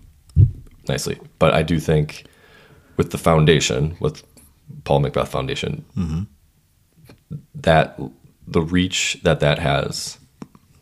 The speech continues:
Speaker 1: outweighs most anything else.
Speaker 2: Right.
Speaker 1: Yeah.
Speaker 2: Right.
Speaker 1: So I think that's, that's up to Paul.
Speaker 2: I think so too. Um, I think you have to give it to the goat. Like,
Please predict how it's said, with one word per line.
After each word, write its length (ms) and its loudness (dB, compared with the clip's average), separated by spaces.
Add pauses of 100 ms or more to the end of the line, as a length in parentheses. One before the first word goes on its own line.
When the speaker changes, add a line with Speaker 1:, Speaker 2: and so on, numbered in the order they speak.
(680)
Speaker 1:
outweighs 380 -2 (100)
most 420 -4
anything 300 -6
else. 460 -12 (180)
Speaker 2:
Right. 180 -6 (220)
Speaker 1:
Yeah. 240 -2
Speaker 2:
Right. 120 -2
Speaker 1:
So 160 0
I 100 0
think 240 -2
that's, 560 -2
that's 200 -2
up 120 -8
to 40 -14
Paul. 240 -6 (880)
Speaker 2:
I 300 4
think 680 0
so 280 2
too. 380 -6 (160)
Um, 520 -6
I 120 -6
think 260 -8
you 80 -4
have 140 -4
to 80 -8
give 120 -4
it 80 -6
to 80 -6
the 100 -4
goat. 340 -6
Like, 320 -6